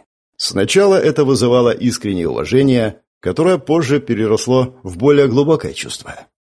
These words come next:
Поэтому сейчас меня раздирало изнутри. Настойчивая мысль, что мы больше не увидимся, сводила с ума. С Риной я чувствую себя настоящим, а не каким-то там Авари Дутвайном.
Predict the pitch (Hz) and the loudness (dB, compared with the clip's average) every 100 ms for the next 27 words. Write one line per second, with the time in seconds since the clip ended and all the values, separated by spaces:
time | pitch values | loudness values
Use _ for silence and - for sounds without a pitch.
0 | _ _ - 131 135 117 90 92 90 90 | _ _ 2 4 4 2 0 -4 -6 -6
1 | 85 127 120 - - - 113 170 160 139 | -4 -2 0 -2 -8 -4 -2 0 2 0
2 | 101 107 98 92 78 87 - - - _ | 0 -2 0 -4 -8 -12 -16 -20 -20 _
3 | _ _ _ _ 107 131 156 - 160 156 | _ _ _ _ 0 2 2 2 2 2
4 | - 139 131 127 143 143 - 90 - 113 | 0 0 2 4 2 2 -2 -6 -4 0
5 | 123 110 131 123 107 104 104 104 127 85 | 2 2 2 0 -2 -2 -2 0 -2 -2
6 | - - - - - 175 180 131 110 - | -6 -8 -16 -14 -8 -2 0 2 0 -2
7 | 98 120 - _ _ _ _ _ _ - | -8 -12 -20 _ _ _ _ _ _ -8
8 | - 107 127 170 160 139 107 95 151 175 | -2 0 2 2 2 2 0 0 0 0
9 | - 190 - 147 139 123 117 135 131 - | 0 -2 -2 0 0 0 2 2 2 0
10 | 120 131 131 - - - - - 92 90 | 0 0 0 -6 -12 -18 -8 -4 -2 0
11 | 135 131 - 127 113 120 113 104 - 123 | 0 0 -4 0 0 2 0 -4 -4 -2
12 | 107 104 87 104 90 73 62 57 | 0 -2 -4 -8 -8 -12 -14 -20